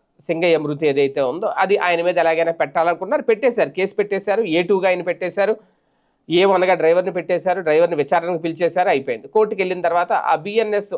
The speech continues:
వన్ నాట్ ఫైవ్ సెక్షన్ ఏదైతే ఉందో అది ఎందుకు పెట్టారు అనేది కోర్టు ప్రశ్నించింది.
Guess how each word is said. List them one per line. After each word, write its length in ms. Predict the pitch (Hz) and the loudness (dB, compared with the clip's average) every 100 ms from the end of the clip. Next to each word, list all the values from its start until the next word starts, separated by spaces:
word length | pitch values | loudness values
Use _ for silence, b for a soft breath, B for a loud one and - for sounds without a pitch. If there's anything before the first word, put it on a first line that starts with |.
| - | -4
వన్ 120 | 160 185 | -2 -2
నాట్ 200 | 185 - | -2 0
ఫైవ్ 160 | 180 | -2
సెక్షన్ 340 | 180 160 - 160 | 0 -4 0 2
ఏదైతే 340 | 156 160 156 | 4 2 2
ఉందో 320 | 147 147 139 b b b | 2 2 0 b b b
అది 160 | 202 214 | 2 4
ఎందుకు 280 | 208 240 214 | 2 0 0
పెట్టారు 420 | 220 214 190 185 | 0 2 2 2
అనేది 240 | 175 220 | 2 0
కోర్టు 220 | 214 180 | 0 0
ప్రశ్నించింది. 600 | 160 143 143 123 - 107 | -2 -4 -6 -10 -14 -20